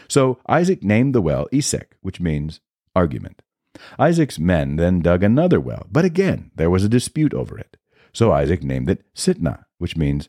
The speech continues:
hostility. Abandoning that one, Isaac moved on and dug another well. This time, there was no dispute over it, so Isaac named the place Rehoboth, which means open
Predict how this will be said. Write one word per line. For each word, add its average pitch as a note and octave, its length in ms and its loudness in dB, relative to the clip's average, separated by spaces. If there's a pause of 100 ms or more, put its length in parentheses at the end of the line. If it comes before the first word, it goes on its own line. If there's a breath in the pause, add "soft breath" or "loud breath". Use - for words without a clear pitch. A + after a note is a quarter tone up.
(160)
hostility. G#2+ 720 -2 (540 loud breath)
Abandoning D3+ 680 2
that E2+ 260 0
one, A1 240 -16 (180 soft breath)
Isaac B2+ 340 0
moved G#2 280 0
on D#2+ 260 0
and F#2 140 0
dug F2 240 0 (160)
another D3+ 420 2
well. A#1+ 300 -6 (440)
This G3 200 0
time, A#2 420 -4 (120)
there D2 100 -4
was C2+ 160 -4
no F#2+ 220 4
dispute F2 400 -2
over A#1 240 -2
it, G1+ 100 -14 (220 loud breath)
so C#2 180 -4
Isaac E2 360 0
named G2+ 280 4
the G#2 60 2
place D#2+ 500 -2
Rehoboth, F2+ 600 -2 (540)
which F#2 180 0
means F#2+ 400 2 (100)
open F#2+ 440 0